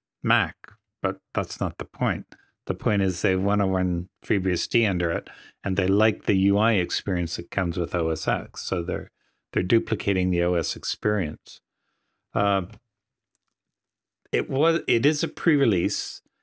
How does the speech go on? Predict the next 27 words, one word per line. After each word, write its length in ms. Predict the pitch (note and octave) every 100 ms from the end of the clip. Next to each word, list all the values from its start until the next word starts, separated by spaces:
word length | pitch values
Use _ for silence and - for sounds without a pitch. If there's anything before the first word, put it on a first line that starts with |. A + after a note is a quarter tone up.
| _
and 80 | G#2
so 220 | - B2
there 140 | A2 A#2
isn't 280 | A#2+ D3 C3
any 200 | B2+ G#2
detailed 500 | A#2 A2+ - G#2 F#2
change 400 | - G#2+ G#2+ G#2+
log 260 | F#2+ E2+
yet. 220 | D#2+ D#2+ - _ _ _ _ _
But 320 | A#2+ G2 - - -
o-, 160 | B2 -
on 240 | A#2+ A#2 A2+
the 80 |
GitHub, 680 | G2+ G2 A#2+ A2 A#2 G#2 G2+ -
uh, 440 | - G2 F#2 F#2 - _
project 440 | - A#2 A#2 G2+ -
page, 540 | F#2+ E2+ F2 F2+ F2+
you 80 | F#2+
can 180 | - F#2
find 300 | - G2+ F#2
an 60 |
A 120 | F#2+ G2
M 100 | F#2+
D 480 | F#2+ F#2 F#2 F#2+ -
sixty-four 580 | - A2 - G2 G2 F#2
iso 480 | F#2 - F#2+ F2
build 400 | F2+ G2 F2 F2